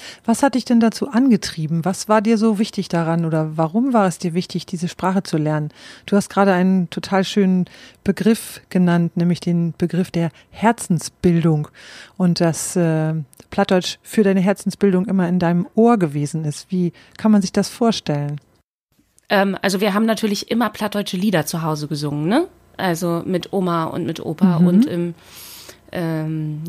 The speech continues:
Speaker 2: Schulchor und,
Speaker 1: Mhm.
Speaker 2: äh, so. Also plattdeutsche Lieder wurden immer zu Hause gesungen, gemeinsam
Speaker 1: Ah, ja.
Speaker 2: mit allen.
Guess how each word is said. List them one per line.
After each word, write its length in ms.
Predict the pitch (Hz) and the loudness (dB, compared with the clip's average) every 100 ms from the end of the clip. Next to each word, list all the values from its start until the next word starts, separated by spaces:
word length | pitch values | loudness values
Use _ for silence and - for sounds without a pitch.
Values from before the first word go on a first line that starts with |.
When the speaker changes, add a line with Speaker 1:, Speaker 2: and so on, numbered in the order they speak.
| 165 | -10
Speaker 2:
Schulchor 640 | - 175 160 165 156 156 - | -4 -4 -2 -2 -2 -2 -4
und, 360 | 156 151 190 | -6 -2 2
Speaker 1:
Mhm. 120 | 180 | 4
Speaker 2:
äh, 180 | 175 226 | 4 0
so. 220 | 165 147 | -2 -6
Also 240 | - 156 151 | -4 -2 -4
plattdeutsche 720 | - 196 190 175 170 165 160 | -4 -2 -2 -2 -2 -2 -2
Lieder 480 | 165 160 214 226 185 | -4 0 2 4 2
wurden 240 | 175 175 - - | -2 -2 -6 -4
immer 420 | - 214 147 139 - _ _ - | 2 4 2 -2 -10 _ _ -14
zu 240 | 156 139 | -10 -6
Hause 320 | 147 - 147 | -6 -6 -12
gesungen, 480 | 147 151 143 - 139 | -14 -12 -10 -10 -8
gemeinsam 460 | 151 - 202 226 156 | -4 0 4 4 2
Speaker 1:
Ah, 20 | |
ja. 40 | 143 | -4
Speaker 2:
mit 200 | - 151 | -6 -6
allen. 280 | 151 147 | -4 -6